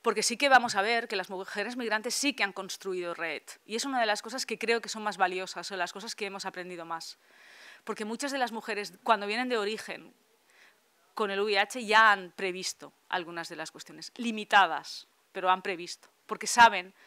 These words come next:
que solas no van a poder. Es cierto que muchísimas mujeres no pueden acceder, pero por n-, n-, nuestro, nuestro experiencia es que realmente han con-, codi-,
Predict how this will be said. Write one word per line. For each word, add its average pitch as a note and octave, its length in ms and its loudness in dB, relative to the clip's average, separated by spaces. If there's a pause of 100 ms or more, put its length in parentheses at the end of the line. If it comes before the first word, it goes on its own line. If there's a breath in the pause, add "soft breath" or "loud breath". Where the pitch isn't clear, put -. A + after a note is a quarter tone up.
(160 loud breath)
que A3 100 -2
solas G3+ 320 2
no F#3 100 -6
van F3 140 -2
a E3+ 80 -4
poder. D3 340 -14
Es - 140 -10
cierto A3+ 300 0
que A3+ 100 -6
muchísimas G#3+ 460 -6
mujeres A3 420 -4 (200 loud breath)
no A#3+ 220 -2
pueden G#3 240 -4
acceder, F3 380 -10
pero F#3 160 -12
por G#3 120 -8
n-, G#3 300 -14
n-, G#3+ 180 -14
nuestro, G#3+ 480 -4
nuestro A3+ 520 -4 (360 loud breath)
experiencia A#3+ 640 -2
es C#4 100 -8
que A#3+ 120 -2
realmente G#3+ 420 0
han A#3+ 140 0
con-, A3 260 -6
codi-, A#3 400 -4